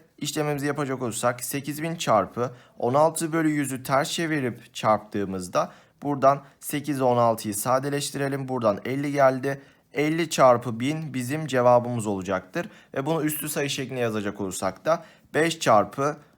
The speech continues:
on üzeri dört şeklinde söyleyebiliriz. Cevabımız böylelikle Denizli.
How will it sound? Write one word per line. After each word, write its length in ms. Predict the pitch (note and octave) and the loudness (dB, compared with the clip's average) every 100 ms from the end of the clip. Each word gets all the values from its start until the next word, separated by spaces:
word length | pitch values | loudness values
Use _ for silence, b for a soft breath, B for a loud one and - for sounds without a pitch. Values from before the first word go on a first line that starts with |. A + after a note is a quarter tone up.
| _ - | _ 0
on 220 | C#3+ D3 | 2 2
üzeri 480 | C3+ B2 A#2+ C#3 A#2+ | 0 0 0 0 2
dört 200 | C3+ C3 | 2 2
şeklinde 520 | - G#2+ G#2 G#2 C3+ | -2 -4 -4 -4 -4
söyleyebiliriz. 920 | - G2 F2+ A2+ C3+ G#2 - - - | -4 -4 -2 -2 -2 -4 -8 -8 -6
Cevabımız 720 | A#2 A#2 A2 F#2+ F2 E2 F2 | 0 4 4 4 -2 -8 -2
böylelikle 640 | A2+ G2+ F2+ F2+ D3+ E3 G#2+ | -2 -2 -6 -8 -6 -4 -2
Denizli. 420 | G#2 F#2+ D#2 | -4 -4 -10